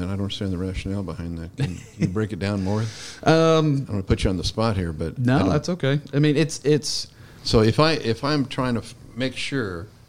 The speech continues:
Speaker 1: I mean, the, the thing that my mind goes to is, okay, it's a hot market.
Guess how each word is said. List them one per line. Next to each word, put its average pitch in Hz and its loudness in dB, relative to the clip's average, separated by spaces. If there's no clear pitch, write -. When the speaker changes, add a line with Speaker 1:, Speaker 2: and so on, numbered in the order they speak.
Speaker 1:
I 110 2
mean, 117 8
the, 110 0
the 107 0
thing 147 6
that 123 4
my 127 4
mind 110 2
goes 101 -2
to 107 -2
is, 98 -2
okay, 113 -2
it's 98 0
a 92 -6
hot 113 0
market. 107 -2